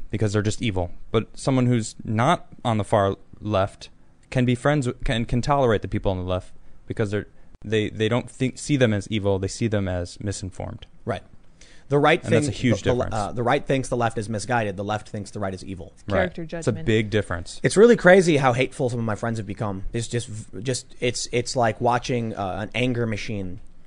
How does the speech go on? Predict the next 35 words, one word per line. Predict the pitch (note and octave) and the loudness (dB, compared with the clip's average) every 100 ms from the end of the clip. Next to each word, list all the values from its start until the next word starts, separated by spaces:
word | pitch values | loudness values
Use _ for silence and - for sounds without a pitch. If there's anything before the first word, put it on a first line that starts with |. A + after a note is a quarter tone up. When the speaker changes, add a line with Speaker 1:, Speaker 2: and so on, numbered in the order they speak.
| - - | -12 -4
Speaker 1:
I | A#2 | -2
can | B2 | 4
say | B2 | 4
Speaker 2:
And | A#2 | 4
Speaker 1:
the | |
same | B2 A#2+ | 4 2
thing, | B2 G2 | 2 -2
Tim. | G2+ G2 - - - - - - - - - - | -2 -4 -6 -12 -16 -20 -20 -20 -20 -20 -10 -2
Speaker 2:
It's, | B2+ - | -2 -2
it's, | A#2 A#2+ - | -4 -4 -4
it's | A#2+ A#2+ | -6 -6
scary. | - B2 D3+ D#3 G#2 - - | -4 -2 0 -2 -8 -12 -4
It's | G2 | -2
Speaker 1:
Yeah. | |
Speaker 2:
sad. | - - C#3+ B2 G2+ F#2 - - - | -2 0 2 2 0 -4 -10 -14 0
There | C#3+ | 4
are | E3 | 4
people, | G#3+ G#3+ G#3+ E3 - | 4 2 2 2 2
there, | C#3 | 0
there | D#3+ C#3+ | 2 2
are | |
people | D#3 G3 G#3 | 2 2 2
that | E3 | 2
I | C3+ | 2
used | A2 B2+ A#2+ | 0 -2 -2
to | A2+ | -2
really, | A#2 A#2+ | 0 0
really | A#2 A2 | 0 -2
respect | G#2 - G#2+ A#2+ - | -4 -4 -2 -4 -4
because | A#2 A#2 | -4 -2
they've | A2 | 0
always | A2+ A#2 | 0 0
been | A#2 | -2
very | G#2+ G#2 | -2 -4
progressive, | A#2 G#2+ G#2 D3+ D#3+ | -4 -4 -2 -2 -4